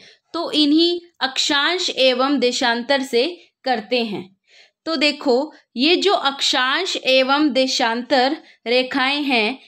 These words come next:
ये सारी की सारी काल्पनिक रेखाएं हैं या फिर आवासीय रेखाएं हैं। ठीक है, तो अब क्या है कि हम देखते हैं डिटेल से इस टॉपिक को अक्षांश एवं देशांतर की।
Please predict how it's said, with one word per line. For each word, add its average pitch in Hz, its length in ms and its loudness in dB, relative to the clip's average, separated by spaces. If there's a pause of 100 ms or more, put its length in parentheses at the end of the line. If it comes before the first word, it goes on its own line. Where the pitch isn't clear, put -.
(160)
ये 311 140 2
सारी 285 480 0
की 370 160 0
सारी 254 480 0
काल्पनिक 294 840 -2
रेखाएं 240 520 0
हैं 247 340 0 (220)
या 254 260 2
फिर 302 380 0 (220)
आवासीय 262 720 2
रेखाएं 233 480 0
हैं। 196 280 -6 (420)
ठीक 233 240 -2
है, 220 200 0 (640)
तो 302 60 -6
अब 330 400 -2
क्या 311 180 4
है 277 280 0
कि 302 180 -2
हम 294 240 0
देखते 277 460 0
हैं 262 280 0
डिटेल 269 520 2
से 302 200 2
इस 269 180 -4
टॉपिक 285 500 -2
को 294 120 4
अक्षांश 254 760 0
एवं 233 380 0
देशांतर 220 640 -2
की। 190 440 -8